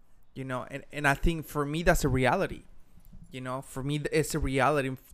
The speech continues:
I, I, I had conversations with my brothers. I had conversations with my cousins about this, you know, like,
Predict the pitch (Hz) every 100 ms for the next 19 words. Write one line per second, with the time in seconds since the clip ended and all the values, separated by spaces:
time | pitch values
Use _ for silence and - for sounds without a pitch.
0 | - - - 120 147 170 185 165 156 -
1 | 214 175 139 156 143 139 135 135 135 127
2 | 151 135 127 117 117 - 127 - 147 151
3 | 135 139 135 143 131 123 147 - 120 -
4 | 120 123 - - - - - 135 127 127
5 | 117